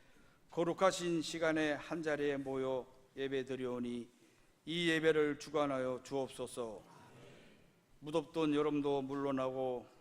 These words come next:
이제는 추수의 계절 가을이 옵니다. 지금까지 건강으로 붙잡아 주심을 아버지께 감사드립니다. 주님의 말씀대로 사랑하는 온 성도들이 되게 하시고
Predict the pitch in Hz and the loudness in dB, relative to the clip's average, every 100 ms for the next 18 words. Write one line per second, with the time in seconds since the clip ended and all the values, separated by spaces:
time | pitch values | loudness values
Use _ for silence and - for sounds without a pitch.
0 | - - 160 170 165 160 147 - 147 151 | -20 -12 0 2 2 0 -2 -10 -4 0
1 | 147 135 143 139 135 127 120 - - - | 0 0 -2 0 -2 -4 -8 -16 -20 -6
2 | 135 131 127 120 120 123 110 104 - - | -2 -2 -4 -4 -4 -6 -8 -12 -20 -20
3 | - _ _ _ _ _ - 165 175 160 | -20 _ _ _ _ _ -8 -2 0 6
4 | 175 165 170 156 156 165 156 156 156 151 | 6 6 2 -2 2 2 4 2 2 0
5 | 139 - 143 143 139 135 127 143 139 127 | -2 -2 2 2 2 -4 -6 -2 0 -2
6 | 120 139 131 127 - 123 120 127 127 123 | 0 -2 -2 -10 -8 -8 -6 -6 -4 -6
7 | 123 123 117 110 107 98 - - - - | -6 -8 -10 -10 -10 -12 -18 -20 -20 -20
8 | - - - - - - _ - 156 156 | -20 -20 -20 -20 -20 -20 _ -2 2 4
9 | 156 147 143 139 147 143 143 135 120 - | 4 4 0 0 -2 0 2 0 -2 -8
10 | - _ - - - - _ _ _ _ | -20 _ -20 -20 -20 -20 _ _ _ _
11 | _ _ _ _ - 175 170 170 175 143 | _ _ _ _ 0 2 6 4 4 2
12 | 170 180 175 160 170 165 160 156 147 139 | 2 2 0 0 0 -2 -2 -2 -2 -2
13 | 143 135 - 135 123 101 | 0 -2 -4 -6 -6 -6